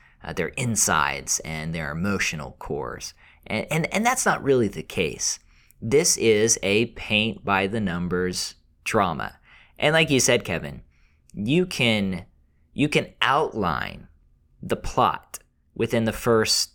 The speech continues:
two, three minutes. I mean, it is, it is instant. You know what's gonna happen. You know where these characters are gonna go. You know that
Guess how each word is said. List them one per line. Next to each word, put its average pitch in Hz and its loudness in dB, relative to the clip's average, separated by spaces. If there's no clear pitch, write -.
two, 147 0
three 117 0
minutes. 90 -2
I 131 2
mean, 139 0
it 190 4
is, 95 0
it 165 4
is 92 0
instant. - 2
You 196 2
know 175 6
what's 131 4
gonna 80 -2
happen. - -6
You 139 0
know 143 6
where 123 6
these 135 2
characters 120 0
are 117 0
gonna 117 2
go. 87 2
You 110 2
know 139 6
that 101 2